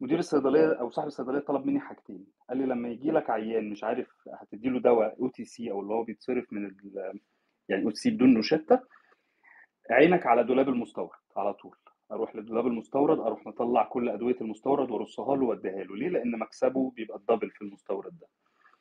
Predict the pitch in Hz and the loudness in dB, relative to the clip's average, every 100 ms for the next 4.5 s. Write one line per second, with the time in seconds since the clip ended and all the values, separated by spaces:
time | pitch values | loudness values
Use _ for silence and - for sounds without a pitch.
0 | _ - - - - - 117 120 170 185 | _ -20 -20 -20 -20 -4 4 8 10 8
1 | 120 - 165 - 123 143 131 139 196 190 | 2 -4 -8 -6 2 2 2 -2 -4 -6
2 | 135 113 110 _ 107 - _ _ _ _ | -10 -10 -12 _ -12 -12 _ _ _ _
3 | _ 117 - 120 107 110 113 - 110 139 | _ -10 -8 -6 -6 -6 -12 -10 -4 -2
4 | 139 113 143 135 220 | 0 2 2 0 -6